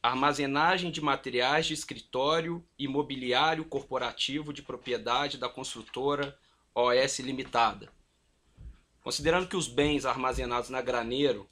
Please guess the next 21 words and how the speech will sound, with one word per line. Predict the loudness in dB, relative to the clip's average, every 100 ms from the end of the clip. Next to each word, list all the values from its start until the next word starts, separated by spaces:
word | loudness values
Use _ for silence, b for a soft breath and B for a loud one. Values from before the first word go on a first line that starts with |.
| _ -12
eram | -4 -4
parte | 2 4 4 2 -2
do | -2
acervo | -2 -2 -4 -4 -6
do | -4
senhor | -4 -2 2 0 -2 -12 -12
e | -6
não | 2 2
material | 4 2 2 4 6 6
da | 6
O | 4 4
S, | 2 0 -2 -8 -12 -16 B B B B -10
o | -4
senhor | -2
sabe | 0 4 4 2
por | -2 -2
qual | 4 4
motivo | 4 0 -2 -2 -4
consta | -2 0 -2 -2 -4
do | -4
contrato | -6 -4 2 4 4 0